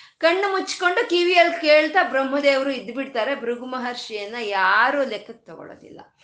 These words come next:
ಸರಿ, ಅಲ್ಲಿಂದ ಕೋಪಗೊಂಡು ಅಲ್ಲಿಂದ ಕೈಲಾಸಕ್ಕೆ ಹೋದ್ರೆ ಕೈಲಾಸದಲ್ಲಿ ಆ ಪಾರ್ವತಿ ಪರಮೇಶ್ವರರು ನೃತ್ಯವನ್ನು ಮಾಡ್ತಾ ಇರ್ತಾರೆ. ಅವರೂನು ಭೃಗು ಮಹರ್ಷಿಗಳು ಬಂದಿದ್ದಾರೆ ಅಂತ ಒಂದು ಅವರೂನು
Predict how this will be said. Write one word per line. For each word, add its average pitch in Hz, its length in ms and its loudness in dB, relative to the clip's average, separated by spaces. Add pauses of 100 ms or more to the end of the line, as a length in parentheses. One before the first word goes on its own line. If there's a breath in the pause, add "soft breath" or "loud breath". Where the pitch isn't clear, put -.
(340 loud breath)
ಸರಿ, 330 480 4
ಅಲ್ಲಿಂದ 277 520 2
ಕೋಪಗೊಂಡು 262 720 0
ಅಲ್ಲಿಂದ 226 320 -4
ಕೈಲಾಸಕ್ಕೆ 277 720 0
ಹೋದ್ರೆ 285 200 -2
ಕೈಲಾಸದಲ್ಲಿ 247 840 -2
ಆ 247 40 -2
ಪಾರ್ವತಿ 226 540 -2
ಪರಮೇಶ್ವರರು 247 920 -8 (260 loud breath)
ನೃತ್ಯವನ್ನು 294 640 2
ಮಾಡ್ತಾ 254 380 0
ಇರ್ತಾರೆ. 247 800 -6
ಅವರೂನು 349 640 4
ಭೃಗು 277 240 2
ಮಹರ್ಷಿಗಳು 277 640 0
ಬಂದಿದ್ದಾರೆ 240 640 2
ಅಂತ 214 280 -8
ಒಂದು 202 320 -6
ಅವರೂನು 247 480 -2